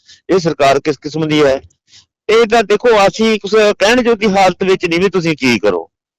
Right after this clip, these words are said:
ਹੁਣ ਸਾਡੀ ਸੁਜੈਸ਼ਨ ਹੈ ਵੀ ਵਿਚਾਰਨਾ ਜ਼ਰੂਰ ਚਾਹੀਦਾ, ਜਿੱਦਾਂ ਮਸਲਾ ਗੰਭੀਰ ਹੈ, ਕਿਉਂਕਿ ਆਗੂ ਨੇ ਜਿਹੜੇ ਸਾਡੇ, ਉਹ ਇਹ ਜਿਹੇ ਬਣਦੇ ਨਹੀਂ ਹੁੰਦੇ। ਸਾਡੇ ਆਗੂਆਂ ਨੂੰ ਬਚਾਉਣ ਦੀ ਖਾਤਰ ਆਪਾਂ ਕੀ ਕਰ ਸਕਦੇ ਹਾਂ, ਉਹੋ ਜਿਹੀ ਆਪਾਂ ਨੂੰ ਸੋਚ ਕੇ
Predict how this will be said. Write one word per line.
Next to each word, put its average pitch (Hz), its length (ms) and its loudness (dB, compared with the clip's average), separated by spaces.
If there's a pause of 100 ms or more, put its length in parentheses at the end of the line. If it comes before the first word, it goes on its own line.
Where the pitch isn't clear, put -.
(340)
ਹੁਣ 170 100 -2
ਸਾਡੀ 202 300 0
ਸੁਜੈਸ਼ਨ 180 460 -2
ਹੈ 170 80 0
ਵੀ 226 120 -2
ਵਿਚਾਰਨਾ 180 540 2
ਜ਼ਰੂਰ 160 280 0
ਚਾਹੀਦਾ, 139 360 0
ਜਿੱਦਾਂ 170 300 -2
ਮਸਲਾ 131 340 0
ਗੰਭੀਰ 127 400 0
ਹੈ, 147 80 2
ਕਿਉਂਕਿ 180 320 -2
ਆਗੂ 160 360 0
ਨੇ 165 140 -2
ਜਿਹੜੇ 180 200 -2
ਸਾਡੇ, 156 320 0
ਉਹ 208 160 2
ਇਹ 190 60 2
ਜਿਹੇ 180 120 0
ਬਣਦੇ 127 380 0
ਨਹੀਂ 90 120 -4
ਹੁੰਦੇ। 82 240 -8 (760)
ਸਾਡੇ 139 380 0
ਆਗੂਆਂ 185 600 2
ਨੂੰ 196 140 -4
ਬਚਾਉਣ 139 420 -2
ਦੀ 170 140 -2
ਖਾਤਰ 165 340 -2
ਆਪਾਂ 175 400 0
ਕੀ 151 120 -6
ਕਰ 156 180 -2
ਸਕਦੇ 143 340 -4
ਹਾਂ, 165 60 -2
ਉਹੋ 180 280 0
ਜਿਹੀ 190 180 -2
ਆਪਾਂ 156 260 -2
ਨੂੰ 185 120 -6
ਸੋਚ 139 320 -4
ਕੇ 147 180 -4